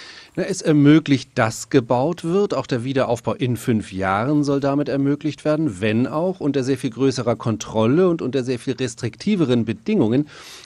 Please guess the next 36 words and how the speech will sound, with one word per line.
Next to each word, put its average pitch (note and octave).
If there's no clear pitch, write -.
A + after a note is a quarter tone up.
äh, B2+
als -
das C#3+
ursprünglich C#3
geplant E2
war. F2
Der F#2+
umstrittenste -
Teil F3+
des G#2+
Gesetzentwurfes A2+
war B2+
der A#2+
Artikel G2+
neun, G#2
der C3
vorsah, C#3+
dass A#2+
man A#2+
beim G2
Bau B2+
von A3
den G#3+
bestehenden D#3+
Vorschriften C3+
zu G3
Stadtplanungs- B2+
und F2
Umweltfragen, B2+
zum F2+
Denkmalschutz, C3
zum G#2
Umgang C3+
mit A2+
dem A2
Kulturerbe, C#3+